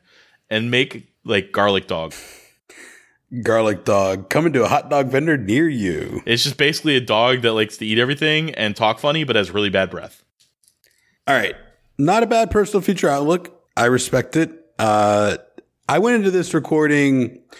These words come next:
Speaker 2: somewhat limited. Uh, you know, we like to do the, the host and research role, and that's kinda, like, one of our ping pong ways back and forth to communicate. I'm gonna go ahead and say that I've been looking for a way to connect this thought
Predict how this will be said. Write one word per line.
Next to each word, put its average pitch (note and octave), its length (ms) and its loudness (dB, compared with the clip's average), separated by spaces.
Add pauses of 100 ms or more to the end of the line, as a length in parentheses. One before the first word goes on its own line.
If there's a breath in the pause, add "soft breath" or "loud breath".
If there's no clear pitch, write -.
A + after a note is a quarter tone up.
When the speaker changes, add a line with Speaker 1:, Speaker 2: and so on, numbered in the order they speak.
(240 loud breath)
Speaker 2:
somewhat F#3 360 0
limited. D#3 540 0
Uh, A2+ 340 2
you A#2 140 0
know, G#2+ 140 2
we G#2 200 -2
like A#2 200 -2
to - 80 -2
do A2+ 240 2
the, G#2 760 0 (120)
the G2+ 160 -2
host G#2+ 480 -2
and G2+ 580 -4
research A2 480 -2
role, G#2+ 260 2
and A#2 120 0
that's F#2+ 100 -2
kinda, G#2 200 -2
like, G2+ 280 -2
one G#2+ 140 0
of G#2 100 0
our G2+ 380 0 (500 loud breath)
ping C3 200 -2
pong A#2 500 -2
ways A#2+ 300 2
back A#2 220 0
and A#2 100 0
forth A#2 200 0
to G#2 80 -12
communicate. B2 720 -2 (680 loud breath)
I'm - 220 0
gonna D#4+ 160 2
go E4 160 2
ahead D#4 140 2
and C4 200 0
say A3 360 0
that D#3+ 600 0 (800 loud breath)
I've D3 200 0
been F#3+ 200 0
looking G3 380 0
for G#3 220 0
a F#3 80 4
way D#3 280 2
to C#3+ 80 2
connect C#3 400 -2
this C3+ 200 0
thought A#2+ 420 0